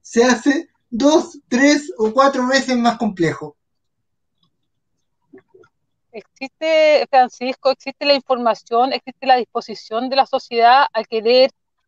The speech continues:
Speaker 2: eh, replantearnos en esos ámbitos la discapacidad,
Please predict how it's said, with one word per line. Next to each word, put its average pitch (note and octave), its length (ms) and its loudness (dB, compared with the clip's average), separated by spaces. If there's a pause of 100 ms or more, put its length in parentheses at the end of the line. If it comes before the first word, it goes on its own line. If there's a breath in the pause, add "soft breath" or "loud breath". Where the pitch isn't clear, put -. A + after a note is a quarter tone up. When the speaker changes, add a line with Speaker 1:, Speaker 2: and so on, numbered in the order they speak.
(120)
Speaker 2:
eh, A3 140 -2
replantearnos B3 1040 0
en C4 160 -6
esos C4+ 300 -4
ámbitos C#4 480 0
la B3+ 80 0
discapacidad, A#3 720 0